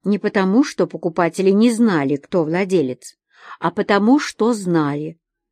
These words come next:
Наш дом был продан гораздо дороже, чем стоил, за три с лишним миллиона. По наивности я не понимала, что привлекательность собственности в ее известности.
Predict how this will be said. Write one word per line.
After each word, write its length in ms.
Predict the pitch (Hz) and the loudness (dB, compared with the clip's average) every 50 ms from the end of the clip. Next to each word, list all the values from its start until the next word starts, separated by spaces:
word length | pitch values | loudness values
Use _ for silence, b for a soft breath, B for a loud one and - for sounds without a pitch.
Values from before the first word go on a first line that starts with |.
| _ _ _ _ _ _ _ _ _ | _ _ _ _ _ _ _ _ _
Наш 300 | - 220 247 247 247 220 | 0 2 4 4 4 2
дом 320 | 190 190 262 294 294 254 202 | 4 4 6 8 6 6 4
был 220 | 190 185 175 170 | 4 2 2 0
продан 500 | 170 - 190 190 190 185 175 196 196 180 b b b b b b b | 0 -2 0 0 0 0 0 -2 -4 -4 b b b b b b b
гораздо 540 | b 190 208 208 214 214 220 226 196 220 220 | b 0 2 4 4 4 4 4 4 2 4
дороже, 480 | 202 214 208 226 254 302 311 226 180 165 | 4 4 4 4 4 4 2 2 -2 -6
чем 220 | - - 185 170 | -4 -4 -4 -4
стоил, 580 | - - - - 175 160 147 143 147 143 165 _ _ _ _ _ _ _ _ _ _ _ - | -4 -6 -4 0 0 2 2 0 -2 -4 -6 _ _ _ _ _ _ _ _ _ _ _ -8
за 280 | - 185 165 202 196 190 | -6 -2 0 2 2 0
три 360 | 190 - 214 208 214 262 311 | 0 0 0 2 2 2 2
с 140 | 311 - - | 0 -2 -4
лишним 580 | 208 196 214 233 226 - - 220 214 214 208 202 | -2 0 0 0 0 -2 -2 -2 0 0 0 0
миллиона. 720 | 208 208 202 208 202 185 165 151 147 135 135 135 135 135 _ _ _ _ _ _ _ _ _ _ _ _ _ | 0 2 2 2 2 4 2 2 2 2 0 -2 -4 -8 _ _ _ _ _ _ _ _ _ _ _ _ _
По 100 | - 202 | -4 -2
наивности 600 | 180 190 185 190 220 233 240 190 160 - - - | 0 2 2 2 2 2 0 -2 -4 -8 -8 -8
я 200 | 175 170 175 170 | -4 -2 -2 -2
не 120 | 180 185 170 | -2 -2 -2
понимала, 580 | - 202 190 196 208 226 285 320 247 160 160 b b b b b b b b | -2 0 0 2 2 2 2 2 0 -2 -6 b b b b b b b b
что 260 | b - - - 196 | b -4 0 0 0
привлекательность 960 | 180 - 208 220 214 220 226 220 - 214 202 190 - 202 185 190 190 185 - | 2 2 2 2 4 4 2 2 2 0 0 0 0 0 0 0 0 -2 -2
собственности 920 | - - 277 311 311 - - - 180 175 170 165 160 - - - 156 156 _ _ _ _ _ | 0 2 2 2 0 -4 -14 -8 -4 -2 -2 -2 -4 -6 -10 -10 -10 -10 _ _ _ _ _
в 80 | - 180 | -6 -2
ее 400 | 180 202 220 214 269 311 311 294 | 2 2 4 4 6 4 4 4
известности. 880 | 269 247 254 226 226 180 156 - - 165 147 - - - - 165 165 165 | 2 0 0 0 0 0 0 -4 -6 -8 -8 -8 -8 -12 -12 -12 -12 -12